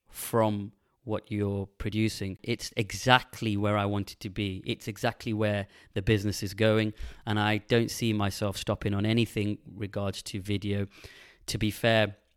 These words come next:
uh, if you keep an eye on our content, we're changing the way our content's published, so it's gonna be weighing more towards video marketing. Again, I practice what I preach to all of my clients and my listeners, so if it's working for me,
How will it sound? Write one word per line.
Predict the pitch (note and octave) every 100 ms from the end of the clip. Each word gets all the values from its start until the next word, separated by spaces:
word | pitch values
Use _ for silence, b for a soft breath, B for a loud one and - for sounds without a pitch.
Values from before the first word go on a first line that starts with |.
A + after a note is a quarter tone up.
| _ _ -
uh, | G#2+ G#2+ G2+ G2+ G2 G2+
if | -
you | A2
keep | - -
an | G#2+
eye | G#2+ G#2
on | G2+
our | F#2+
content, | - G#2 - G#2 A2
we're | A2
changing | G#2+ - A2 G#2 G2+ F#2+
the | G2
way | G2 G2+
our | F#2+
content's | - - G#2 - -
published, | - G#2+ G2+ F#2+ -
so | G#2+ G2+ -
it's | G#2+ -
gonna | A2 G#2
be | F#2+ G2+ G2
weighing | G2 G#2 G#2 G#2 F#2+ G2 G2+
more | G#2+ G#2 G2
towards | - G2+ G2+ G2
video | F#2+ G#2+ G#2 G2+
marketing. | G#2 G2+ - G2 G2 - B B B
Again, | G2 A2 G#2 -
I | -
practice | - A2+ - -
what | G#2
I | G2+
preach | - - A#2 G#2+ - - b b A#2
to | - A2
all | G#2+
of | G2+
my | G2
clients | - G#2+ G2+ -
and | G2+
my | G2
listeners, | G#2 - G#2+ F#2
so | - G#2 G2+ - b b b
if | A2+
it's | A#2 -
working | A#2 C3+ C#3
for | - B2+
me, | A#2+ G#2+ G#2+